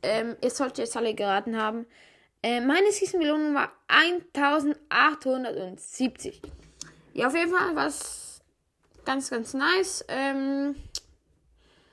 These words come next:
zweitausend wär schön gewesen, aber ich hab genug, also ich bin zufrieden.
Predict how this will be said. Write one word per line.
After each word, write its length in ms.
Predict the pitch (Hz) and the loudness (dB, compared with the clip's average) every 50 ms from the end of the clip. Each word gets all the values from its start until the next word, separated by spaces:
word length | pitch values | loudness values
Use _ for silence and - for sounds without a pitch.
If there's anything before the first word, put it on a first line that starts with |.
| _ _ _ _ | _ _ _ _
zweitausend 460 | - 254 254 262 285 320 302 294 302 277 | 2 4 4 6 6 6 4 4 4 4
wär 80 | 269 | 2
schön 200 | 277 - 302 277 | 2 2 0 2
gewesen, 380 | 277 277 320 339 349 320 359 339 | 2 2 4 2 2 2 0 0
aber 480 | - 233 247 254 254 247 247 - - - _ _ _ | 0 0 2 2 2 2 2 0 -4 -12 _ _ _
ich 240 | _ - 233 - - | _ -12 -10 -4 -2
hab 240 | 262 240 233 240 - | 0 0 0 -2 -4
genug, 360 | 240 226 220 226 233 226 - - - _ _ | -4 -2 -2 -2 -2 -4 -6 -12 -20 _ _
also 520 | - 190 196 196 196 - 220 208 208 214 208 - - - - _ _ _ _ | -2 -2 0 -2 -2 -4 -6 -6 -6 -8 -10 -14 -18 -20 -20 _ _ _ _
ich 160 | - - - - | -20 -16 -12 -12
bin 100 | 202 202 | -10 -10
zufrieden. 500 | 202 196 - - 196 190 185 190 185 | -10 -10 -8 -6 -6 -4 -6 -8 -10